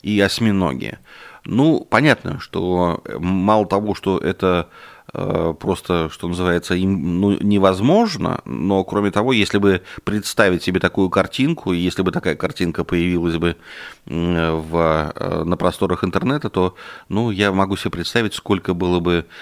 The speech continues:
дизлайков, э, в этом, э, в этом посте. Я понимаю, что это все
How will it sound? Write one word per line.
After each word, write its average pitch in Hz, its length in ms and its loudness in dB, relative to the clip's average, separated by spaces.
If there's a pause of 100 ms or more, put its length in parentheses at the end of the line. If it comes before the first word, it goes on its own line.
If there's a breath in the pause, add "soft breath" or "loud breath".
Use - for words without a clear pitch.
(180 loud breath)
дизлайков, 98 800 2
э, 80 500 0
в 78 380 -6
этом, 151 340 -4 (400 loud breath)
э, 82 380 0
в 82 120 0
этом 85 260 -2
посте. - 440 -4
Я 120 200 0
понимаю, 82 480 0
что - 340 -6
это 82 440 -2
все - 280 -8